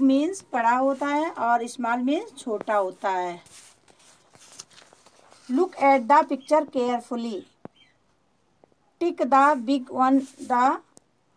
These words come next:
one and cross the small one। Tick the big one and cross the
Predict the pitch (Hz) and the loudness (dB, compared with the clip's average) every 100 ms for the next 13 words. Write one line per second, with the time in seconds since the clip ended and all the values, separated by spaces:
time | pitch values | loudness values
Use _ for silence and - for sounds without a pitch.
0 | _ - 262 285 - 254 269 294 285 254 | _ -4 0 0 -2 2 4 2 0 2
1 | 262 277 339 359 - - _ _ - - | 2 2 -2 -6 -8 -20 _ _ -20 -18
2 | 233 247 254 254 247 262 277 277 269 277 | -4 -4 -2 -4 2 4 4 2 2 0
3 | - _ _ - _ _ _ _ _ _ | -4 _ _ -20 _ _ _ _ _ _
4 | _ _ _ _ _ _ _ _ _ _ | _ _ _ _ _ _ _ _ _ _
5 | _ _ _ _ _ _ _ _ _ _ | _ _ _ _ _ _ _ _ _ _
6 | _ _ _ _ - 302 269 285 226 269 | _ _ _ _ -6 -2 2 2 2 -2
7 | 269 285 302 381 - _ - - - - | 0 2 2 0 -6 _ -20 -14 -10 -4
8 | 262 262 262 254 269 320 - _ - 233 | 0 0 0 0 2 0 -4 _ -14 -2